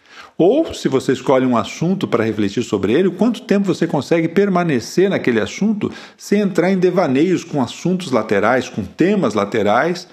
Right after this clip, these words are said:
que te tiram daquele prumo ou daquele foco que você havia determinado para a sua reflexão. Então, essa dificuldade de organizar a mente, de manter a mente educada para os seus interesses,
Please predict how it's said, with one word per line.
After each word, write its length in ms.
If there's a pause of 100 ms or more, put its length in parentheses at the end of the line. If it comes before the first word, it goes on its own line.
(400)
que 120
te 120
tiram 600 (280)
daquele 520
prumo 480
ou 60
daquele 280
foco 520
que 120
você 300
havia 280
determinado 840
para 180
a 40
sua 340
reflexão. 720 (1300)
Então, 140
essa 240
dificuldade 840
de 100 (240)
organizar 920
a 80
mente, 440
de 100
manter 640
a 80
mente 320
educada 680
para 480
os 160
seus 260
interesses, 800